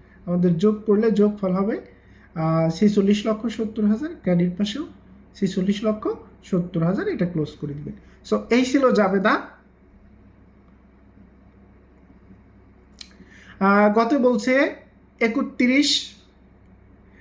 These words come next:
ডিসেম্বর দুই হাজার বাইশ তারিখে কোম্পানির আর্থিক অবস্থার বিবরণী প্রস্তুত করো। So এটা একদম ইজি, আহ, অল্প একটু জিনিস মুখস্থ রাখা লাগে,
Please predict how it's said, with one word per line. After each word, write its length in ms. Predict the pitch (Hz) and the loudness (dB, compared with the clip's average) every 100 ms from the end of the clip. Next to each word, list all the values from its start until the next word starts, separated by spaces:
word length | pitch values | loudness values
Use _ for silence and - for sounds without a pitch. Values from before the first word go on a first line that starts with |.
| - | -4
ডিসেম্বর 520 | 233 254 254 240 254 220 | 0 2 2 4 2 2
দুই 100 | 220 | 2
হাজার 220 | 214 214 | 4 4
বাইশ 240 | 208 214 | 2 2
তারিখে 320 | 247 214 240 | 0 0 0
কোম্পানির 500 | 262 220 208 208 240 | -2 -2 0 2 2
আর্থিক 380 | 262 196 202 190 | 0 -2 -2 -2
অবস্থার 360 | 202 214 - 208 | 0 -2 -2 -2
বিবরণী 460 | 202 185 196 240 | 0 0 -2 -4
প্রস্তুত 380 | 285 240 - 175 175 | -6 -8 -8 -12 -12
করো। 180 | - - - - | -14 -16 -8 0
So 80 | 233 - - - - - | 0 0 -6 -20 -12 -4
এটা 240 | 202 226 | 0 2
একদম 340 | 208 180 220 220 | 2 2 2 2
ইজি, 400 | 214 240 330 - - | 2 0 -2 -8 -18
আহ, 80 | 160 - - - - | -18 -18 -20 -10 0
অল্প 240 | 214 - | 2 4
একটু 240 | 208 - 220 | 2 2 0
জিনিস 320 | 226 220 220 | 0 0 0
মুখস্থ 400 | 226 214 - 220 | 2 0 -2 0
রাখা 260 | 214 247 | 0 2
লাগে, 300 | 226 220 262 | 2 2 -2